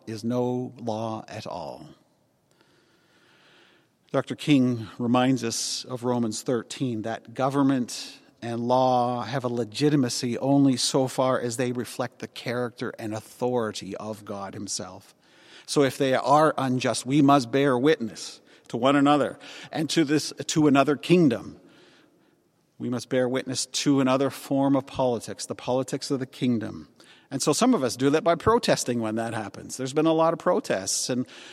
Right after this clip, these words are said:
many Protestants protest because, you know what? It's in our D N A. Protestants protest, don't we? But remember the politics of Jesus, the slain lamb. The politics of Jesus are radically different.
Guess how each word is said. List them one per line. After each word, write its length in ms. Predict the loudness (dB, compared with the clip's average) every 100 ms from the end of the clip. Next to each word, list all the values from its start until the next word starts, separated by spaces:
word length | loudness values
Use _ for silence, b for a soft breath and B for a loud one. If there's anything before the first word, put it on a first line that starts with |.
| B
many 180 | 0 0
Protestants 680 | 2 4 6 4 2 0 0
protest 440 | 4 4 4 -2
because, 240 | -2 -4 -2
you 80 | 0
know 80 |
what? 180 | 0 0
It's 140 | -2 0
in 140 | 4
our 100 | 2
D 240 | 2 2
N 120 | 2 2
A. 200 | 0 0
Protestants 640 | 2 2 2 -2 -6 -6
protest, 500 | -2 -2 -2 -4 -2
don't 180 | -2 -2
we? 260 | -6 -10 b b b b b b b b _
But 140 | 2 6
remember 560 | 8 8 8 8 8
the 120 | 6 2
politics 520 | 4 4 4 2 0
of 120 | -2
Jesus, 520 | -2 -4 -6 -10 -10 B B B B _ _ _ _ _ _
the 80 | -8
slain 680 | -4 0 4 6 6 6 2
lamb. 580 | 0 -4 -8 -12 -18 b b _ _ _ B B B
The 80 | -4
politics 500 | 2 4 4 0 -2
of 100 | -2
Jesus 340 | 0 -2 0
are 100 | 0
radically 400 | 0 0 -2 -6
different. 480 | -8 -8 -10 -18 -20